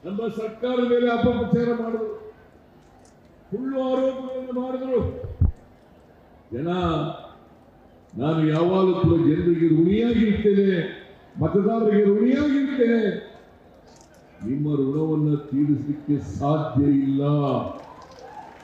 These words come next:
ನಿಮ್ಮ ಋಣವನ್ನ ತೀರಿಸಲಿಕ್ಕೆ. ಅದಕ್ಕೆ ರಾಜ್ಕುಮಾರ್ ಅವರು ಹೇಳ್ತಾ ಇದ್ರು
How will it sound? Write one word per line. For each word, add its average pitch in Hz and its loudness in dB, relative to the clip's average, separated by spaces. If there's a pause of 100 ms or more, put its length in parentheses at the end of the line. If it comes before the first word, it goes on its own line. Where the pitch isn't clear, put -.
(2000)
ನಿಮ್ಮ 131 -12
ಋಣವನ್ನ 143 -8
ತೀರಿಸಲಿಕ್ಕೆ. 143 -12
ಅದಕ್ಕೆ 165 -12 (920)
ರಾಜ್ಕುಮಾರ್ 165 -10
ಅವರು 156 -6
ಹೇಳ್ತಾ 165 -8
ಇದ್ರು 143 -14